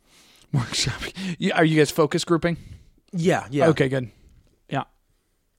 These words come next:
Speaker 1: Focus
Speaker 2: Uh,
Speaker 1: group.
Speaker 2: I think we're gonna cut, call it Hotel Red Rocket. Red Rocket is the name of, of, of the location in the game. It's not, it's not a play on words. It's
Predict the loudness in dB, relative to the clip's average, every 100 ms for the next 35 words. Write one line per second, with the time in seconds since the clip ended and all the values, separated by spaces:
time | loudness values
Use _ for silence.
0 | _ _ _ _ -20 -20 -10 -8 -8 -8
1 | -2 2 4 4 4 2 0 -4 -8 _
2 | _ _ _ 0 2 2 0 0 0 2
3 | 0 2 2 0 -6 _ _ _ _ _
4 | _ _ -10 -10 -8 -8 -8 -8 -10 -10
5 | -8 -8 -10 -18 -20 -20 _ _ _ _
6 | _ _ -20 _ _ _ _ -20 -20 _
7 | _ _ _ _ _ _ _ _ _ _
8 | -10 2 4 8 6 6 0 0 0 0
9 | 0 -2 -2 -4 -10 -4 -4 -4 -4 -2
10 | -2 0 -2 -2 -10 -10 -8 -6 -6 -8
11 | -10 -8 -10 -12 -16 -16 -12 -6 -6 -6
12 | -10 -10 -10 -16 -20 -18 -18